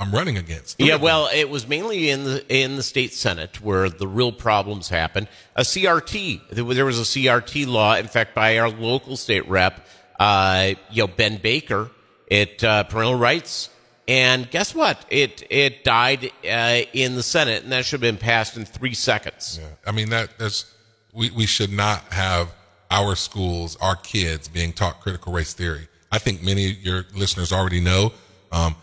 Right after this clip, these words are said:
Speaker 1: I am in a, um, a, a mixed marriage. My wife is a white lady. I'm a black man. We have five multiracial, biracial kids, and I don't want them being taught that half their family is inherently racist. That's absolutely ridiculous.
Speaker 2: You know, and the other half oppressed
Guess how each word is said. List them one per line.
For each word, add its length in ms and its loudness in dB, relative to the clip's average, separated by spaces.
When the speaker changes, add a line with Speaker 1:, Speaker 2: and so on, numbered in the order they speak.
Speaker 1:
I 140 2
am 200 2
in 180 0
a, 280 0
um, 260 -2
a, 120 0
a 40 -4
mixed 380 -2
marriage. 400 0
My 120 -4
wife 320 -2
is 120 -8
a 40 -2
white 240 0
lady. 220 0
I'm 160 0
a 60 -2
black 260 0
man. 300 -2
We 120 -4
have 240 -4
five 560 -2
multiracial, 720 2
biracial 580 0
kids, 400 -2
and 160 -2
I 80 4
don't 160 0
want 240 0
them 300 0
being 220 0
taught 300 0
that 100 0
half 260 2
their 120 0
family 400 -2
is 120 -4
inherently 380 0
racist. 520 -2
That's 200 0
absolutely 380 -6
ridiculous. 480 -2
Speaker 2:
You 80 4
know, 120 -6
and 320 4
the 100 2
other 200 2
half 300 2
oppressed 560 -4